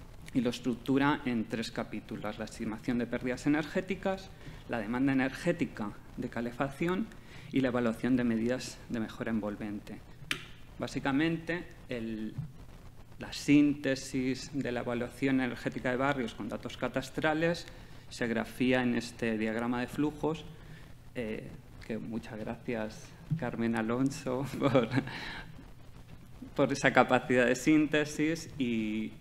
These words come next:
eh, ¿cómo leemos este diagrama? Pues tenemos unos datos de entrada,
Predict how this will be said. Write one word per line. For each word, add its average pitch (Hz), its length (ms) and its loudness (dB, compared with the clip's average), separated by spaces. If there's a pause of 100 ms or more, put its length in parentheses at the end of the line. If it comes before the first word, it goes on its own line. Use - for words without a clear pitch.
eh, 110 540 -4 (1800)
¿cómo 139 220 6
leemos 131 400 4
este 123 400 2
diagrama? 120 540 0 (200)
Pues - 160 -12
tenemos 113 460 -4
unos 120 400 -8
datos 123 320 -2
de 135 80 4
entrada, 147 640 4